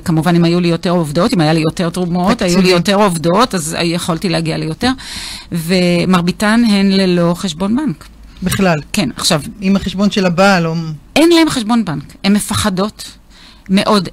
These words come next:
Speaker 1: קודם כל, השליטה הכלכלית הייתה אצל הבעל. יש חשבון בנק למשפחה, או בשליטה מלאה של הבעל, אין לה שום שליטה, אין לה שום יכולת להיכנס אליו,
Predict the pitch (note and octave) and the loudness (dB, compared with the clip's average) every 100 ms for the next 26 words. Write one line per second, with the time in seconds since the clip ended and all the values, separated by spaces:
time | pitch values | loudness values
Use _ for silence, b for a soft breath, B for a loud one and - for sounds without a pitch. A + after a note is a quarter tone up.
0 | - - A#3 C#4+ B3+ G3 - G#3 A3+ G#3 | -6 0 2 2 2 2 0 0 0 -2
1 | G3 G3 E3+ E3+ F3 E3 E3 D3+ D#3+ D#3 | -4 -6 -6 -6 -8 -8 -8 -6 -4 -4
2 | G#3+ A#3 - B3 G#3+ F#3+ F3+ F3 E3+ - | -2 -2 -4 -2 0 0 -2 -2 -4 -6
3 | - A3+ G3+ E3+ F#3+ F3 B3 A3+ F3+ E3+ | -2 2 2 0 -4 -2 0 2 2 -2
4 | D#3+ D#3 E3 F3+ E3+ D#3+ D#3+ G3+ - E3+ | -4 -4 -2 0 0 -2 -4 -6 -4 -6
5 | - F#3 E3 E3 G3 F#3+ - F3+ F3 E3+ | -2 -2 -2 -2 -4 -4 -4 -6 -6 -4
6 | F3 F#3 A#3 | -2 0 0